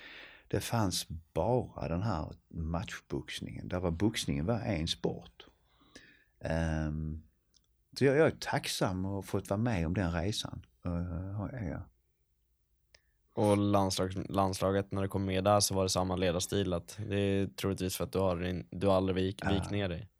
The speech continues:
Speaker 1: Samma ledarstil, och jag glömmer aldrig min, min, min landslags-,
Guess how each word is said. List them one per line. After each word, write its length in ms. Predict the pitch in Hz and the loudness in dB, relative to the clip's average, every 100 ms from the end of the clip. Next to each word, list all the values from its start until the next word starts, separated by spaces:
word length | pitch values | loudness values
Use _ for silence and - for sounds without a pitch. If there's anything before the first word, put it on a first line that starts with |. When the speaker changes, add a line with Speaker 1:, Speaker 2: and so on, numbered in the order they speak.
| - | -8
Speaker 1:
Samma 480 | - 113 107 98 | 2 2 2 0
ledarstil, 640 | 95 101 95 - 80 73 - | 2 2 2 -2 -2 -2 -2
och 380 | 85 85 78 85 - _ _ _ _ _ _ _ _ - - - | 0 0 0 -4 -14 _ _ _ _ _ _ _ _ -20 -20 -10
jag 120 | 85 | -2
glömmer 320 | 95 87 80 | 2 4 4
aldrig 320 | 76 85 87 | 2 2 2
min, 420 | 78 78 78 78 - | 2 0 -2 -4 -4
min, 200 | 76 73 | -4 -4
min 240 | 73 78 76 | -4 -4 -2
landslags-, 800 | 85 82 - 80 73 - - - | 0 0 0 -2 -2 -4 -6 -8